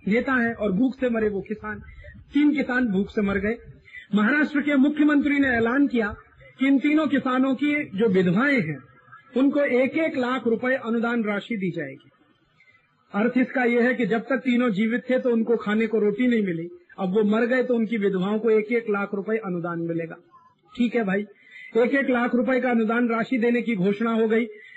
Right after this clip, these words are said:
थोड़े दिन के बाद एक कार्यक्रम हुआ, बहुत भव्य कार्यक्रम हुआ, बहुत जोरदार पंडाल बना, पंडाल के बाहर बहुत बढ़िया लाइटिंग हुई वगैरह वगैरह, सब जोरदार। मुख्यमंत्री आए हेलीकॉप्टर से, तीनों मरे हुए किसानों की विधवाओं को एक एक लाख रुपए का उन्होंने चेक दिया।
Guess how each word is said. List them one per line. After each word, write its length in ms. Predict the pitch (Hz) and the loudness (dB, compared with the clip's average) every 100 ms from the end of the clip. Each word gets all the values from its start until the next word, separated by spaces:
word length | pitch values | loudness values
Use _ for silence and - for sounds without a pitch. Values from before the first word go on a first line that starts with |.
| - _ _ - | -20 _ _ -2
थोड़े 180 | 247 269 | 2 2
दिन 200 | 262 254 | 2 2
के 100 | 254 | 2
बाद 220 | 254 262 | 0 0
एक 140 | 262 | -2
कार्यक्रम 460 | 240 220 226 247 254 | -2 -2 0 0 0
हुआ, 280 | 240 247 247 | 0 0 -4
बहुत 300 | 185 202 214 | -4 -2 -2
भव्य 340 | 170 233 262 | -2 0 -2
कार्यक्रम 460 | 262 233 233 254 240 | -2 -2 -2 0 -2
हुआ, 280 | 214 233 226 | 0 -2 -2
बहुत 300 | 185 233 190 | -4 -4 0
जोरदार 400 | 233 220 226 220 | 0 2 0 -2
पंडाल 460 | 220 214 220 233 | -2 -2 0 -2
बना, 240 | 226 226 226 - - - _ | -2 -4 -4 -10 -20 -20 _
पंडाल 360 | 220 233 233 226 | 0 2 2 0
के 100 | 220 | 0
बाहर 340 | 202 208 220 | -2 -2 -2
बहुत 240 | 202 196 208 | -2 -2 -2
बढ़िया 300 | 208 202 214 | 0 2 2
लाइटिंग 460 | 202 208 233 233 | 2 0 0 0
हुई 160 | 220 220 | 2 0
वगैरह 320 | 202 214 220 | 0 -2 -2
वगैरह, 340 | 214 214 226 | -2 -4 -4
सब 260 | 208 226 202 - | -4 -6 -8 -4
जोरदार। 400 | 208 208 214 214 - _ - - - - | -2 0 -4 -8 -12 _ -20 -20 -20 -2
मुख्यमंत्री 520 | 233 240 269 269 247 247 | -2 2 2 4 4 2
आए 200 | 240 240 | 2 2
हेलीकॉप्टर 640 | 233 247 262 233 - 233 | 2 0 0 -2 -2 -2
से, 200 | 240 240 - - - - | 0 -2 -4 -18 -20 -6
तीनों 320 | - 262 277 269 | 2 4 4 4
मरे 340 | 233 226 262 | 2 2 4
हुए 300 | 247 269 262 | 4 4 2
किसानों 480 | 254 233 226 247 262 | 0 -2 0 0 0
की 140 | 269 | 0
विधवाओं 440 | 226 208 208 240 240 | 2 2 0 -2 0
को 140 | 247 | 2
एक 220 | 240 247 | 2 2
एक 120 | 262 247 | -2 -2
लाख 260 | 220 220 | -2 -2
रुपए 240 | 220 226 226 | -2 -2 -2
का 120 | 233 | -2
उन्होंने 320 | 233 226 226 | -2 -2 -2
चेक 240 | 208 247 | -2 -2
दिया। 280 | 214 226 220 | 0 -2 -2